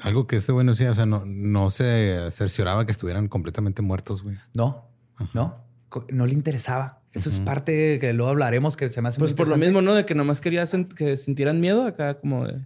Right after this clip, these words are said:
Speaker 2: Sí, está muy raro. Es algo que luego en el tercer
Speaker 1: Ujú.
Speaker 2: episodio nos adentra-, nos adentraremos más, pero como no le importaba eso para nada. También aquí, o sea, como vamos a ver, no había nadie, güey.
Speaker 1: Ujú.
Speaker 2: Estaban completamente solos ellos dos.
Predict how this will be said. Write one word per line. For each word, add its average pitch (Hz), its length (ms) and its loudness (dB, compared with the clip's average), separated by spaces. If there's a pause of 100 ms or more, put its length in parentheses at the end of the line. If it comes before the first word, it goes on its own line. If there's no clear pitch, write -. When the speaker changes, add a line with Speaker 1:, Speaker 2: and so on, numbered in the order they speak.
(120)
Speaker 2:
Sí, 180 760 0
está 139 300 -2
muy 170 160 2
raro. 147 540 -2
Es 139 140 -4
algo 160 200 0
que 160 80 -4
luego 139 480 0
en 127 140 -2
el 117 120 -2
tercer 120 320 2
Speaker 1:
Ujú. - 100 4
Speaker 2:
episodio 135 440 0
nos 143 160 -4
adentra-, 117 460 -4
nos 110 380 -6
adentraremos 120 680 -2
más, 143 160 -2
pero 135 180 -2
como 139 160 -4
no 135 80 2
le 143 80 2
importaba 143 560 0
eso 135 280 -4 (100)
para 120 200 -4
nada. 113 480 -4 (380)
También 156 340 2
aquí, 190 500 0 (360)
o - 40 -20
sea, 143 140 -8
como 131 160 -2
vamos 170 140 2
a 175 80 4
ver, 160 300 0 (280)
no 147 100 2
había 175 220 4
nadie, 165 380 2
güey. 110 160 -4 (280)
Speaker 1:
Ujú. 101 220 0
Speaker 2:
Estaban 143 400 0 (120)
completamente 156 580 0
solos 151 240 0
ellos 156 160 2
dos. 151 280 -2